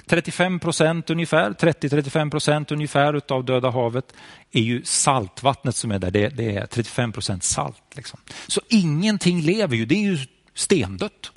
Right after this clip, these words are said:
Totalt stendött. Du har ju ingen växtlighet eller någonting sånt, utan det är ju bara salt, liksom. Det är bara dött. Och så säger den här bilden att när den här friska källan kommer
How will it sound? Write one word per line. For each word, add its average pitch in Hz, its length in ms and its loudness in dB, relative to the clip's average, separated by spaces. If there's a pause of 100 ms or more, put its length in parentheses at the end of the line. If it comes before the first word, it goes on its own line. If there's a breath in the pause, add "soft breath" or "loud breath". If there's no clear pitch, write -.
(880)
Totalt 170 720 0
stendött. 175 720 -6 (1080 soft breath)
Du 147 80 2
har 180 160 6
ju 208 80 2
ingen 185 200 2
växtlighet 165 800 0
eller 151 120 2
någonting 147 240 -2
sånt, 127 180 -4
utan 127 200 -2
det 151 60 2
är 175 100 2
ju 160 100 0
bara 156 240 2
salt, 180 720 0
liksom. 104 280 -10
Det 151 80 0
är 170 40 0
bara 190 320 0
dött. - 680 -8 (720 loud breath)
Och 160 40 2
så 208 60 -2
säger 240 500 2
den 202 140 0
här 170 260 0
bilden 120 640 -2 (220 loud breath)
att - 200 -2
när 180 300 2
den 180 140 0
här 185 400 0
friska - 800 -4
källan 139 600 -2
kommer 110 520 -4